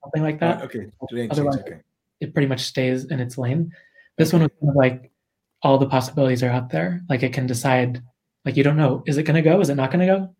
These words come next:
Speaker 1: It just doesn't.
Speaker 2: Ooh. Is, is it, is it more tentative than not, or how does it, how does it work?
Speaker 1: Uh, I would say it's not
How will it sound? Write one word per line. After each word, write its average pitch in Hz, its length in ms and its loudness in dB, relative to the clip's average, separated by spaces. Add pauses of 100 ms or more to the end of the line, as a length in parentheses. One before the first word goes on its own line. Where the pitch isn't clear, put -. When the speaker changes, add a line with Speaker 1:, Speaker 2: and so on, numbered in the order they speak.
(160)
Speaker 1:
It 147 80 -2
just - 280 -2 (120)
doesn't. 143 280 4
Speaker 2:
Ooh. 131 340 -4 (920)
Is, 185 160 -2
is 202 180 -2
it, 247 240 -4
is 190 120 2
it 185 120 0
more 170 240 2
tentative 190 680 -2 (720)
than 127 360 -2
not, 196 280 -4
or 123 120 -6
how 127 160 -2
does 123 140 -2
it, 123 100 -8 (120)
how 127 100 -8
does 127 120 -4
it 113 100 -8
work? 113 340 -6 (500)
Speaker 1:
Uh, 185 320 4 (180)
I 185 80 2
would 226 200 4
say 208 360 2
it's - 220 -4
not 165 340 2